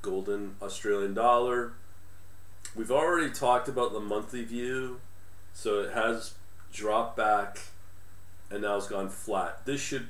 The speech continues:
with the uncertainty out there, this should be spiking. And I keep saying, gold, silver is suppressed.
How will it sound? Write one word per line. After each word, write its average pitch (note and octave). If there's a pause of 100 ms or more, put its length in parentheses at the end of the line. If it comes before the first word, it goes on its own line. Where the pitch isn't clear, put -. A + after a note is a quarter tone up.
(140)
with A2+
the A2
uncertainty B2+
out A2+
there, F#2 (680)
this A#2
should -
be A2
spiking. F#2
And F#2+
I G#2
keep C3
saying, G#2
gold, A#2
silver A#2+
is G#2
suppressed. -